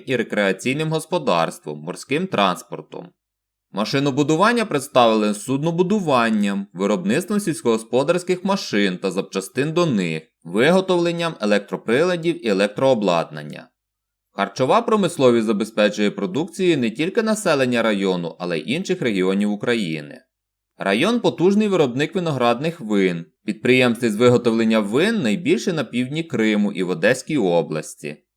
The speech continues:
Рибна промисловість розвинена на узбережжі Чорного і Азовського морів.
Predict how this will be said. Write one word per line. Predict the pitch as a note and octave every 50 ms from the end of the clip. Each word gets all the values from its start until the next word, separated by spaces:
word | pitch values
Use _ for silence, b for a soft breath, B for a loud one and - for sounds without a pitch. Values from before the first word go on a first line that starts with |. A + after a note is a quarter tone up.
| _ _ _ _ _ _
Рибна | - E2 G#2 C3 E3+ G#3 A#3 A3+
промисловість | G#3+ G#3+ G#3 F#3 E3+ D3 - C#3 B2+ A2+ A2 G#2+ - F#2+
розвинена | G#2 G2 F2 F2+ G#2+ C#3 F#3 G#3 G3 F#3+ F#3
на | F3+ F3
узбережжі | F3 E3+ D#3 D3+ D3+ D#3+ D#3+ D#3 D#3 C#3+ C#3 A#2+
Чорного | G2 - G#2 A2+ A#2+ C#3 C3+ B2+ A#2+
і |
Азовського | A2+ F#2 D#2+ F#2 F#2 F2+ - - G#2 G2+
морів. | G2+ G#2 G#2 G2 F2+ E2 C#2+ C#2 C#2+